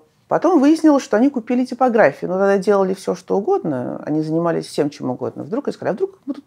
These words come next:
мы купили типографию в Челябинске? Давайте книжки печатать. Кто у нас тут по книжкам главный?» «Семёнова». А, и я сказала: «Хорошо, будем книжки печатать».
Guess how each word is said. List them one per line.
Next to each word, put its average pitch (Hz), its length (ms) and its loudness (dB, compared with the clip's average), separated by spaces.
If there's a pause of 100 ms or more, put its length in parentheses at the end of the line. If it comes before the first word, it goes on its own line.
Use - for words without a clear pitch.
(100)
мы 240 80 -4
купили 233 260 -6
типографию 202 560 -4
в - 20 -18
Челябинске? 156 500 -4 (880)
Давайте 330 260 2
книжки 202 320 -4
печатать. - 600 -14 (140)
Кто - 260 2
у 262 40 6
нас 160 200 4
тут - 200 -14 (160)
по 156 80 -12
книжкам 151 420 -8
главный?» 135 440 -6 (840)
«Семёнова». 262 440 0 (960)
А, 170 520 4 (360)
и 190 720 -4
я 175 80 -4
сказала: 165 220 -2
«Хорошо, - 300 -4
будем 202 240 -6
книжки - 320 -10
печатать». - 520 -18